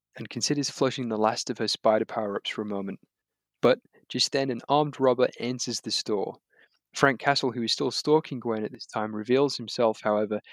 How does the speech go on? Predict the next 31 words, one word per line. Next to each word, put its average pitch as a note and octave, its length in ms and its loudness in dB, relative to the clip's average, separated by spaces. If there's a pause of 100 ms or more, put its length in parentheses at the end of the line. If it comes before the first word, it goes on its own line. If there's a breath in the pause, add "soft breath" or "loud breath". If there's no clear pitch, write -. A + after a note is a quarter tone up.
(160 loud breath)
and A2 140 -16
brutally B2+ 460 -2
puts - 280 -2
the - 80 -12
situation G#2+ 680 -4
down. G2+ 340 -6 (420 soft breath)
Gwen A#2 180 4
goes A2 200 2
to - 80 -10
confront - 400 -2
him, C#3+ 220 -4 (280 soft breath)
and G#2+ 120 -8
Castle A#2 340 -2
attacks - 400 0
her, G2+ 100 -4
much A2+ 320 -2
to - 80 -12
the A#2 80 -2
Mary G#2 240 0
Jane's G2 340 -4
dismay. G2 460 -6 (480 soft breath)
Gwen A2 140 2
powers G#2 340 4
up A2+ 140 0
and A2 120 -16
throws C3+ 300 2
the - 80 -8
Punisher B2 400 -4
through C3 260 0
a A2+ 40 2
window, A2+ 420 -4